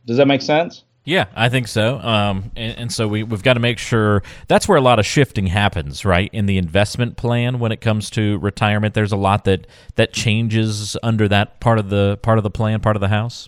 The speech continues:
Speaker 1: Well, no doubt about it. And, and it's like, you know, you can't really, I mean, it's like we're, we're breaking it down and we're separating it out, you know, from the, from the w-, walls and the foundation and all of that. But I mean, really, they, they interconnect and they, and they interact. It's like, I mean, you can't really have a,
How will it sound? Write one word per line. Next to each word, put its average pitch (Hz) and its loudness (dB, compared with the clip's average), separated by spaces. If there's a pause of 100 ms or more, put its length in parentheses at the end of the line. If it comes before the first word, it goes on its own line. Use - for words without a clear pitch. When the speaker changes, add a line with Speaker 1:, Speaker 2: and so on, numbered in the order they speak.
(200)
Speaker 1:
Well, 180 0
no 165 0
doubt 151 6
about 131 4
it. 104 -2
And, 120 0
and 123 -2
it's 120 -2
like, 131 2
you 131 0
know, 120 -2
you 120 -2
can't 139 -4
really, 131 2
I - 0
mean, 120 -2
it's - -6
like 120 -2
we're, 120 -6
we're 120 0
breaking 127 2
it 107 -4
down 120 2
and 113 0
we're 107 0
separating 117 2
it 107 0
out, 113 2 (280)
you 110 -6
know, 107 0
from 107 -6
the, 107 -4
from 110 -4
the 101 -2
w-, 101 -2
walls 113 6
and 107 0
the 95 -4
foundation 110 0
and 104 -4
all 107 0
of 101 -6
that. 113 2
But 113 -2
I - -20 (200)
mean, 123 2
really, 135 4
they, 120 4
they 117 -2
interconnect 117 -2
and 104 -4
they, 104 -2
and 104 -4
they 104 -2
interact. 107 0
It's 92 -8
like, 101 -2
I - -4
mean, 104 -2
you 107 -4
can't 120 -2
really 107 0
have 110 4
a, 104 2